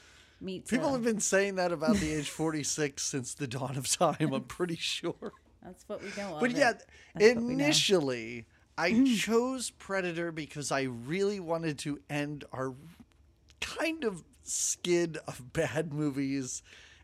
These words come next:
Speaker 2: And I like Predator. I knew it would be fun.
Speaker 1: Yeah.
Speaker 2: But for some reason
Speaker 1: There was a pull, a magnetic pull of sorts, a
Speaker 2: Yes.
Speaker 1: Madonna pull of sorts.
Speaker 2: This was a, oddly,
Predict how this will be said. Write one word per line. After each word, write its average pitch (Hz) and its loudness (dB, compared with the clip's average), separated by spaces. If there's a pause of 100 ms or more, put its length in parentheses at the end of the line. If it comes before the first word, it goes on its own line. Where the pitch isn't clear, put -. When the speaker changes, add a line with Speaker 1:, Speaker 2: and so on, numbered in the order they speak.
(120)
Speaker 2:
And 233 -2
I 240 2
like 254 0
Predator. 175 0 (100)
I 160 -6
knew 196 -4
it - -6
would 156 -6
be 143 -6
fun. 120 -4 (220)
Speaker 1:
Yeah. 175 -8 (100)
Speaker 2:
But 165 -4
for 170 -8
some 202 -4
reason 160 -4
Speaker 1:
There 180 2
was 175 0
a 180 0
pull, 214 0
a 160 -4
magnetic 160 0
pull 196 2
of 139 -4
sorts, - -8
a 175 8
Speaker 2:
Yes. 190 6
Speaker 1:
Madonna 190 4
pull 131 -4
of 92 -6
sorts. - -10
Speaker 2:
This 220 -2
was 220 -4
a, 185 0 (960)
oddly, 139 -2